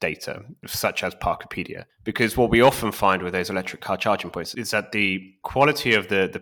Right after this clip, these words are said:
P O I data, so that means then the, the, the data on where that charging point is, what type of plug it has, all of the features of that charging point, the quality of that data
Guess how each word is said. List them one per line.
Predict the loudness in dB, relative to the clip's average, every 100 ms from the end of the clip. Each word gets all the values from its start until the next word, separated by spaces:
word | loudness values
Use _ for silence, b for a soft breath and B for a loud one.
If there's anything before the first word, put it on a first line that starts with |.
| _
P | -2 2
O | 4 6
I | 4
data, | 4 -4 -6 -10
so | -4
that | -4 -2
means | -4 -4
then | -4 -4
the, | -4 -4
the, | -8
the | -8 -6
data | -2 -2 -2 -6 -4
on | -4 -4
where | 0 2
that | 2 0
charging | 0 0 -2
point | -6 -6 -4 -2
is, | -2 -2 -4 -4
what | -6
type | -4
of | -6
plug | -2 -2
it | -2
has, | -4 -2
all | 0 0
of |
the | 0
features | -2 -2 -2 -4 -10
of | -12
that | -8
charging | 0 0 0 -8
point, | -12 -14 -14 b b b b _
the | -6
quality | 2 2 2 -2
of | -2
that | -4 0
data | -2 -2 -8 -12